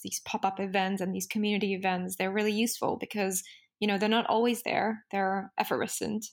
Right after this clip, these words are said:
you know, um, y-, you know, you, you'll be able to sort of, um, you know, come at sort of different community events and there'll be different things going on. There'll be different people,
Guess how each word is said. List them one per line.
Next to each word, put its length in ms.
you 100
know, 240
um, 260
y-, 220
you 100
know, 220
you, 180
you'll 160
be 140
able 220
to 100
sort 180
of, 220
um, 340
you 80
know, 200
come 240
at 200
sort 160
of 80
different 320
community 380
events 380
and 100
there'll 100
be 120
different 280
things 220
going 280
on. 220
There'll 140
be 100
different 360
people, 520